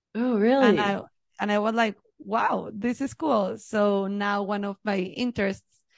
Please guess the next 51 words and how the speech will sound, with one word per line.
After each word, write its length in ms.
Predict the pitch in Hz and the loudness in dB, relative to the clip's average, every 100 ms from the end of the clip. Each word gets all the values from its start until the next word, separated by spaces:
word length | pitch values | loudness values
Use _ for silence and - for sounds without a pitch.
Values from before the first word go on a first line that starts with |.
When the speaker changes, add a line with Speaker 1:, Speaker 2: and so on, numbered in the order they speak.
| _ - | _ -2
Speaker 2:
is 200 | 214 180 | -2 2
going, 360 | 202 202 202 | 2 2 0
for 220 | - - | -2 -4
example, 760 | 190 - 196 180 202 202 196 190 _ _ _ _ _ _ _ _ | -4 -2 -4 0 0 0 -2 -6 _ _ _ _ _ _ _ _
to, 520 | 233 214 202 190 185 190 | 4 6 6 4 2 0
to 120 | 208 | 0
Asia 540 | 190 262 - 190 175 - | 2 0 0 -2 -2 -4
to 80 | 202 | -10
scuba 300 | - 214 254 | -2 0 2
dive 320 | 214 175 202 - _ | 0 -2 -8 -16 _
or 580 | 196 190 185 180 175 175 | 0 2 2 2 0 -2
something 320 | 180 214 202 | -4 -6 -4
like 140 | 214 196 | -4 -2
that. 320 | 247 196 185 - - | 0 0 -2 -12 -4
I 120 | 196 | 0
would 160 | 202 220 | 2 4
love 200 | 214 202 | 2 2
to 100 | 202 | -2
do 120 | 214 | -2
that. 280 | 196 180 - | -4 -8 -8
So 140 | 208 | -6
that's 240 | 196 196 | -4 -6
one 140 | 226 220 | -4 -4
of 100 | 226 | -2
my 140 | 226 | -2
interests. 380 | 185 185 247 277 _ | -4 -4 -6 -6 _
I 100 | 233 | 2
can't 340 | 240 294 311 - | 4 2 2 0
do 140 | 220 233 | 0 2
it 220 | 226 233 - | 4 0 -2
every 220 | 208 202 | -2 -2
weekend 400 | 185 180 254 285 _ - | -2 -2 -4 -4 _ -8
because 280 | 208 196 202 | -4 -4 -4
in 80 | |
Monterrey 400 | 190 180 185 185 185 | -4 -4 -4 -4 -2
there's 260 | 190 175 | -4 -4
no 220 | 202 185 | -2 0
ocean. 320 | 202 - 277 311 _ - - _ _ | 0 0 -4 -4 _ -20 -20 _ _
But 120 | 214 | -4
when 160 | 180 233 | 0 0
Speaker 1:
Mm. 40 | |
Speaker 2:
I 60 | 220 | 0
go 160 | 202 220 | 0 -2
to 140 | 220 | -2
Playa 440 | 220 196 190 208 208 | -4 0 2 2 0
or 60 | |
Cancun 540 | 190 190 180 190 190 202 | 0 -6 -6 -4 -2 -2
or 80 | 180 | -4
something 280 | 185 185 180 | -6 -6 -4
like 100 | 175 | 0
that, 240 | 214 262 | 0 -2